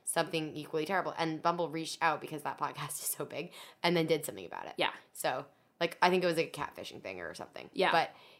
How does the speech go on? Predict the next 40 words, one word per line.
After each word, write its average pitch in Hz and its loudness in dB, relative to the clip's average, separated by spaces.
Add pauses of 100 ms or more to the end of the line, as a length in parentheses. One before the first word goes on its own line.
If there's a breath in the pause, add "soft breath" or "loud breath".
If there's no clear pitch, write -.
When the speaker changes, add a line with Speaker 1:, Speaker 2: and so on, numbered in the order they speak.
Speaker 1:
yeah. 180 8 (200)
Um, 175 8 (280)
Speaker 2:
We 175 -2
could 175 -2
totally 165 2
Speaker 1:
nope. 143 2
Speaker 2:
report 139 -4
that. - -2 (200)
Speaker 1:
Yeah, 254 4
totally. 254 6
Let's 196 4
do 233 2
it. - 2 (220)
Bumble 175 4
is 185 2
really 180 4
responsive. 185 0
Okay, 214 2 (420 soft breath)
great. 233 0 (500)
Let's 208 -4
read. 214 2 (760)
I'm 190 6
reading 226 8
Speaker 2:
Oh, - 6
Speaker 1:
one 185 4
Speaker 2:
but 185 4
also, 175 6
Speaker 1:
cold. 226 2
Speaker 2:
I 190 0
had 180 0
one 175 0
other 160 -4
thing. - -4
Speaker 1:
Oh, 190 6
no. 165 0 (420)
Speaker 2:
Um, 160 4 (220)
I 175 4
think 202 -2 (120)
that, 156 2 (680)
uh, 143 2